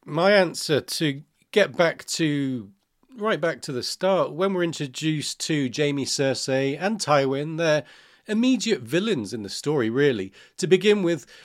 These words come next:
we don't have their P O Vs, but we do have Tyrion's. Added to f-, to the fact that whereas Jaime and Cersei looked and act regal, Tyrion is described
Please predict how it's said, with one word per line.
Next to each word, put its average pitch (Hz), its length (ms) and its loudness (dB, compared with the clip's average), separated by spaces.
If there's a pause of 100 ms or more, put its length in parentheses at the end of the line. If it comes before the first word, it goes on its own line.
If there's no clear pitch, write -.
we 180 120 0
don't 196 320 6
have 147 300 0
their 156 260 6
P 151 280 0
O 139 120 4
Vs, 131 380 -2
but 185 180 -4
we 196 120 -2
do 202 280 -2
have 180 220 -2
Tyrion's. 117 760 -4 (600)
Added 196 280 -2
to 156 80 -4
f-, - 240 -16 (180)
to 185 160 -2
the 143 100 -4
fact - 640 -2
that 139 240 -2
whereas 151 580 2
Jaime 147 240 2
and 131 120 0
Cersei 151 580 -2
looked - 680 -4 (220)
and 139 280 -2
act 180 340 2
regal, 190 640 0 (340)
Tyrion 254 480 2
is 170 140 0
described 131 720 -2